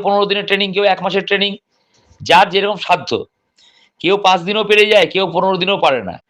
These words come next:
তা বলে কোম্পানি কাউকে বাইরে বের করে দিচ্ছে না। এখানে সম্পূর্ণ মেশিন অপারেটরের কাজ, গভর্নমেন্ট আন্ডারটেকিং কোম্পানি,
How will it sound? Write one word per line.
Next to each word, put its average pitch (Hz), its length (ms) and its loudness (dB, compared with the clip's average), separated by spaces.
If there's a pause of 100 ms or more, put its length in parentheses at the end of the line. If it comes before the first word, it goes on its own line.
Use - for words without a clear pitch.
(360)
তা 151 140 2
বলে 190 120 0
কোম্পানি 196 400 0
কাউকে 196 400 0 (420)
বাইরে 170 220 2
বের 180 140 -2
করে 156 160 0
দিচ্ছে - 280 -6
না। 69 180 -8 (420)
এখানে 175 240 -2
সম্পূর্ণ 180 500 -2
মেশিন 185 320 -2
অপারেটরের 185 520 0
কাজ, 165 400 0 (640)
গভর্নমেন্ট 151 440 0
আন্ডারটেকিং 165 500 -4
কোম্পানি, 151 540 0